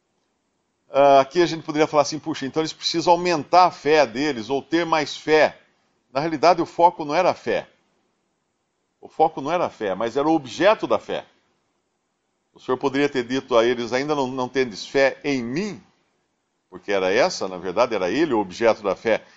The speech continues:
E no versículo quarenta e um fala, "E sentiram um grande te-, temor e diziam uns aos outros:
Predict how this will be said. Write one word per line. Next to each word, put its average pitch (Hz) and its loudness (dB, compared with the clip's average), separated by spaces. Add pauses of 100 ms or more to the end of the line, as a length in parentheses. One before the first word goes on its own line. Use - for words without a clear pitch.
(140)
E 110 -4
no 127 0
versículo 135 0
quarenta 131 -2
e 135 -2
um 180 -6
fala, 131 4 (220)
"E 131 -8
sentiram 175 -2
um 139 -2
grande 175 0
te-, 143 -2
temor 131 4
e 131 -2
diziam 147 -4
uns 170 -2
aos 139 4
outros: - -2